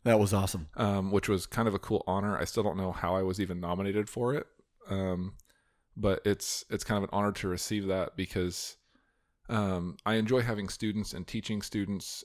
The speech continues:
Speaker 2: Um, I've had several students do rotations under me as they go through school, and I always try to teach them to value the patient as a, as a person and to see them as more than just the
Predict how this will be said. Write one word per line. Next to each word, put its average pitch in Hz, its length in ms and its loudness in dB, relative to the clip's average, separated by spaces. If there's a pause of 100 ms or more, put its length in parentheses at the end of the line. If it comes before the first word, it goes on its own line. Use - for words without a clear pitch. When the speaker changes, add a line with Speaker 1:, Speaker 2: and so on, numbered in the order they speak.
Speaker 2:
Um, 92 180 0
I've 85 120 -2
had 90 120 0
several 95 300 0
students 95 460 -4
do 92 200 -2
rotations 95 580 0
under 95 180 0
me 95 120 0
as 90 120 -2
they 87 100 0
go 92 100 -2
through - 180 -8
school, 113 600 0 (540)
and 98 120 0
I 95 60 2
always 101 340 4
try 110 140 -2
to 98 80 2
teach - 260 -4
them 95 360 -2
to 98 120 0
value 90 320 0
the 85 80 0
patient - 340 -4
as 87 160 -6
a, 85 200 -2
as 87 100 -2
a 82 60 -6
person - 480 -8 (480)
and 95 100 -6
to 87 100 -6
see 107 220 -2
them 95 180 0
as 90 140 -4
more 90 220 -2
than 87 160 -4
just 90 340 -6
the 82 60 -4